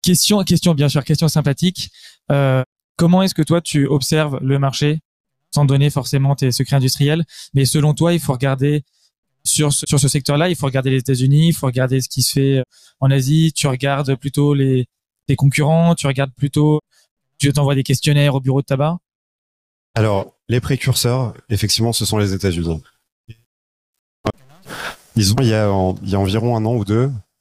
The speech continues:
Speaker 2: commencé, je sais pas si c'est par, euh, manque d'innovation ou par, euh, désespoir, euh, en plus de, de, des différents produits, hein, que, qu'on connaît tous, c'est-à-dire le, le T H C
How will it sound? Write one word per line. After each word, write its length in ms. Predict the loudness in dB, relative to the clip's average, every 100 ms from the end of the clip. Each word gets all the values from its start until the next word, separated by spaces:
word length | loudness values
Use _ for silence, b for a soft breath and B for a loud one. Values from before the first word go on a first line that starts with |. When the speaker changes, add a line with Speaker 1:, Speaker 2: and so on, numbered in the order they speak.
| -6
Speaker 2:
commencé, 840 | 0 2 2 -2 -2 0 0 -2 -8 _ _ _ -8
je 160 | -2
sais 160 | 0 0
pas 120 | 0
si 160 | -2 -2
c'est 160 | -2
par, 280 | -2 -2 0
euh, 240 | 0 0 0
manque 200 | -2 -2
d'innovation 720 | -2 0 2 2 0 0 0
ou 60 | 0
par, 300 | -2 0 0
euh, 40 |
désespoir, 720 | 0 0 0 -2 -2 -2 -4 -10 _ -6
euh, 80 | -2
en 140 | -2
plus 560 | -2 0 0 2 -2 -4
de, 420 | 0 2 2 0 -2
de, 120 | -4
des 160 | -2 -2
différents 300 | -2 -2 -2
produits, 420 | 0 0 2 0
hein, 320 | 0 -2 -4 -2
que, 240 | 0 0
qu'on 180 | 0 -2
connaît 280 | 0 0 0
tous, 220 | 0 0
c'est-à-dire 560 | 0 -2 0 0 0
le, 260 | 0 -2 -2 b b b -2
le 180 | 2 2
T 100 | 0
H 180 | 0 0
C 300 | 2 2